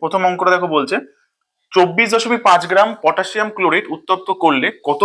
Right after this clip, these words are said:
গ্রাম অক্সিজেন পাওয়া যাবে? প্রথমেই বলে রাখি, অঙ্কের ক্ষেত্রে আমি যখন এই গাণিতিক সমস্যা করব, আমাকে এক থেকে কুড়ি পর্যন্ত যে পারমাণবিক ক্রমাঙ্ক এবং তার যে রেসপেক্টিভ নাম, সেগুলো মনে রাখতে হবে। এবং এই যে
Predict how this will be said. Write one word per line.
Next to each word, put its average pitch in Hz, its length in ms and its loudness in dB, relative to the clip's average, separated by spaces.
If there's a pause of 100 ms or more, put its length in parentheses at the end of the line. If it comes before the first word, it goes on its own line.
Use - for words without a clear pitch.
গ্রাম 208 180 4 (480)
অক্সিজেন 196 420 0
পাওয়া 127 220 6
যাবে? 104 160 -12 (120)
প্রথমেই 202 400 -4
বলে 185 180 0
রাখি, 185 160 -4 (160)
অঙ্কের 160 340 -2
ক্ষেত্রে - 240 -8 (100)
আমি 147 140 -4
যখন 151 160 -8 (100)
এই 160 80 -2 (520)
গাণিতিক 151 360 2
সমস্যা 151 380 0
করব, 127 160 -2 (160)
আমাকে 147 200 -2 (140)
এক 123 140 -4
থেকে 175 220 0
কুড়ি 170 240 -4
পর্যন্ত 135 420 -4 (280)
যে 147 100 2 (420)
পারমাণবিক 151 440 2
ক্রমাঙ্ক 143 360 -2 (440)
এবং 170 100 2 (100)
তার 165 220 4
যে 190 100 -2
রেসপেক্টিভ 180 440 -6 (120)
নাম, 139 200 4
সেগুলো 190 220 -6
মনে 151 140 0
রাখতে - 240 -8
হবে। 95 140 -14 (560)
এবং 147 120 2 (220)
এই 190 80 2 (120)
যে 226 80 4